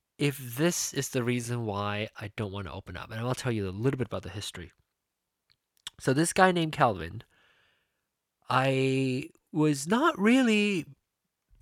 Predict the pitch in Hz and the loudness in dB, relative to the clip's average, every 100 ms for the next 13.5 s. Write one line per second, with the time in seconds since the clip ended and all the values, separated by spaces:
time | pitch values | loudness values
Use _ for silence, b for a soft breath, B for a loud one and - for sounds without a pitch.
0 | - 151 143 143 139 165 185 214 202 185 | -4 2 4 2 2 4 4 0 0 -6
1 | - 151 151 147 - 180 - - 170 160 | -4 0 0 -2 2 2 2 -6 -4 2
2 | 190 208 202 156 147 165 - 131 127 123 | 2 4 2 4 4 2 4 4 4 4
3 | 147 202 196 180 143 131 - 113 - - | 4 4 4 4 2 0 0 0 0 -2
4 | 104 110 107 107 104 95 92 92 B B | -2 -2 -4 -6 -4 -2 -2 -4 B B
5 | B B _ 131 110 107 92 90 _ _ | B B _ -4 -2 -2 -4 -6 _ _
6 | _ _ _ _ - 127 123 123 120 117 | _ _ _ _ 2 4 6 4 0 -2
7 | 113 _ _ - 175 165 165 156 123 110 | -6 _ _ 0 2 4 4 2 0 0
8 | 104 131 139 120 - - 147 139 - 120 | 2 2 0 -4 -4 6 6 6 2 2
9 | 123 113 101 98 143 123 113 123 107 - | 2 2 0 0 0 0 -2 -2 -2 -2
10 | 120 113 110 113 98 - 120 113 - 127 | 0 0 -2 -2 -6 -6 -6 -6 -4 -2
11 | 127 131 120 104 101 131 156 110 95 110 | 0 2 2 0 2 2 4 2 -2 -4
12 | - B B B 139 185 170 135 - - | -14 B B B 2 4 4 2 -2 -2
13 | 117 127 - - | 2 0 -2 -12